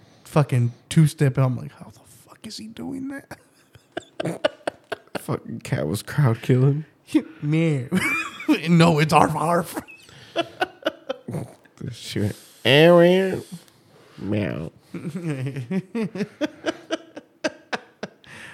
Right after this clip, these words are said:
Speaker 1: But yeah, guys, if you guys wanna, uh, hit us up there, hit us up. And again, we're gonna say it again. It's your new daddy's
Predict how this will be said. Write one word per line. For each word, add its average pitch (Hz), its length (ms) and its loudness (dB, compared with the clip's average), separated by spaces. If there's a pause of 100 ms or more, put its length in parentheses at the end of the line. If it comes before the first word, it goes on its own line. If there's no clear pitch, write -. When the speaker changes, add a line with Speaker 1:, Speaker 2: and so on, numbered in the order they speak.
(180)
Speaker 1:
But 151 120 0
yeah, 131 200 4
guys, 123 280 -2
if 123 40 -6
you 127 60 -2
guys 127 220 0
wanna, 123 340 -2
uh, 117 400 0 (120)
hit 139 120 2
us 120 140 -8
up 113 120 0
there, 120 160 4 (120)
hit 127 120 2
us 113 140 -4
up. 113 240 -2 (540)
And 117 600 4
again, 123 300 -2
we're 113 100 -2
gonna 117 200 -2
say 117 140 0
it 113 80 -2
again. 143 340 0
It's 147 460 2 (580)
your 123 260 6
new 202 160 4
daddy's 160 500 2